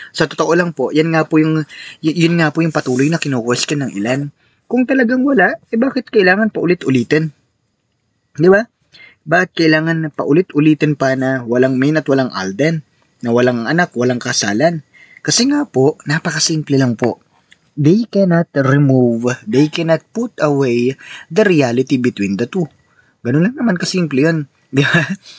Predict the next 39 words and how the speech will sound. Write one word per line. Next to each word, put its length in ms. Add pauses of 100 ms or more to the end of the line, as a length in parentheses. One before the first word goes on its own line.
Kasi 320 (400)
nagawa 400
mo 80
na 160
ng 80
isang 240
beses, 320
so 80
sinabi 400
mo 160
na 160
na 160
wala 240
naman 240
at, 160
uh, 160
wala 240
talaga. 400 (400)
Pero, 400
anong 160
nangyayari? 600 (320)
Yung 160
mga 160
fans 480
na 80
talagang 320
nakakaalam 560
ng 160
katotohanan, 640 (140)
eh, 160
talagang 400
ipaglalaban, 720
paglalaban 560
yun. 160
Kasi, 400 (480)
eh, 240
meron 240
talaga 320
eh. 160